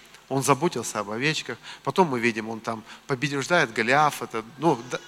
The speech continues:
конечно, Голиаф сыграл большую роль его. Он становится оруженосцем у Саула. Потом он становится полководцем у Саула. То есть он постоянно был в каком-то служении. Он не торопил события, но в то же время он развивал свои дары, он делал то, что он делал.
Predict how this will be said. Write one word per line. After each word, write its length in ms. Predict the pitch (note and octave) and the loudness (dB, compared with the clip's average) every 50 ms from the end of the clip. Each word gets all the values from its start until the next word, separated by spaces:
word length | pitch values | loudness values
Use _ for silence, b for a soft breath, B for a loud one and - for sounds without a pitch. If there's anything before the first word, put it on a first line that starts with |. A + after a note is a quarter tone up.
| - - | 2 4
конечно, 360 | D#3 F3 A3+ G#3+ - C#3 C3 | 4 4 4 0 -2 -4 -4
Голиаф 320 | A2+ C3 C3+ C#3+ D3+ D3 | 0 4 6 6 6 6
сыграл 340 | - - C#3 C3 C3+ C#3+ C3+ | 2 -4 -2 4 6 6 6
большую 420 | B2 C#3+ C#3 - - - D3 C#3 | 8 4 4 4 2 0 0 2
роль 140 | C#3+ C#3+ B2 | 2 2 2
его. 140 | A#2 A2 G2+ B B B B B | 2 -4 -6 B B B B B
Он 140 | D3+ E3+ E3 | 6 8 8
становится 540 | - - F3+ F3 F#3 F#3 F3 E3 - F#3 | 8 6 8 8 10 8 8 8 8 8
оруженосцем 680 | D#3+ D#3 D#3+ D3+ C#3 E3 E3 F3 F3+ E3 - - D#3+ C#3+ | 8 8 8 6 4 4 4 6 4 4 4 2 0 0
у 80 | C#3 C3 | 0 -2
Саула. 520 | - - C3+ C3+ C#3+ D3+ D3+ D3 C#3 C3 B B B B B | -2 2 4 4 4 4 2 -2 -4 -4 B B B B B
Потом 260 | - D3 - G3 F#3+ | -2 6 10 10 10
он 80 | F#3 F3+ | 10 10
становится 500 | - - F3 E3+ F3 F#3 F3+ E3+ - F3+ | 6 4 2 6 8 6 6 6 4 0
полководцем 800 | - - F#3 F3 - F#3+ F3 E3+ E3+ F3+ F3+ F3 - E3 E3 F3 | 6 6 6 8 10 8 6 8 8 4 2 4 2 -2 -2 0
у 20 | E3 | -4
Саула. 480 | - - D#3+ D3+ D#3 D3+ D3+ C#3+ C3 B B B B | 0 4 6 6 6 4 4 2 0 B B B B
То 100 | - F3 | 2 4
есть 100 | D#3+ - | 4 6
он 120 | F3 F3 | 4 2
постоянно 800 | - - E3 C#3 - - C#3+ C#3 C#3 D#3 E3+ F#3+ G#3+ G#3 F#3+ E3+ | 4 2 0 0 2 0 2 0 2 2 2 0 0 -2 -4 -4
был 220 | C3+ B2+ F3 G3 | 0 2 2 2
в 80 | F#3 - | 2 0
каком-то 400 | - D3+ - F3+ F3 D#3+ - E3 | -6 -6 -2 -2 -2 -2 -2 -6
служении. 560 | - - - E3+ E3 D#3 F3 E3 C#3 A#2 G2+ B B B B B B B | -6 -4 -2 -2 0 0 0 -2 -2 -4 -8 B B B B B B B
Он 220 | E3 F3+ G#3 G3+ F#3+ B B B B | 8 8 8 8 6 B B B B
не 240 | - D#3+ F#3 A3 A#3 | -4 0 0 0 2
торопил 440 | - A3 G3+ G3+ G3 - - F3+ D3+ | 2 2 2 2 0 0 -2 -2 0
события, 600 | - - - C#3 C3 B2 D3 D#3 - F3 E3+ B B B B | 0 0 -2 -2 -2 -2 -6 -4 -2 -2 -2 B B B B
но 160 | D#3 E3 E3+ | 4 4 4
в 60 | C#3+ | 6
то 140 | - - F3 | 6 4 4
же 140 | D#3 D3 D3+ | 6 6 6
время 400 | C#3+ D3 D#3 E3+ E3+ E3+ E3+ E3+ B B B B B - | 6 8 6 6 6 4 0 -2 B B B B B 4
он 200 | D#3 E3 E3 D3+ B B B B | 4 4 4 4 B B B B
развивал 500 | C3+ C#3+ B2 B2+ C#3 C#3 C#3 C#3 C3 B2+ | 0 0 2 2 0 2 4 4 4 2
свои 300 | - - B2+ B2 A#2+ A2+ | 2 -4 -2 -2 -4 -2
дары, 380 | G#2+ A#2+ B2 B2 C#3+ D#3 D#3 B B B B B _ | 0 -2 0 2 0 0 0 B B B B B _
он 160 | C3 C3+ C3 | -2 -2 0
делал 300 | A2 C#3 D3 D3+ D3 C#3 | 2 4 4 6 6 4
то, 200 | - - C#3 C#3 | 0 2 0 2
что 220 | C3 - - - | 2 0 -4 -4
он 160 | B2+ B2+ B2+ B2 | -2 -2 -2 -4
делал. 240 | A#2 B2 A2+ G2 | -4 -6 -6 -6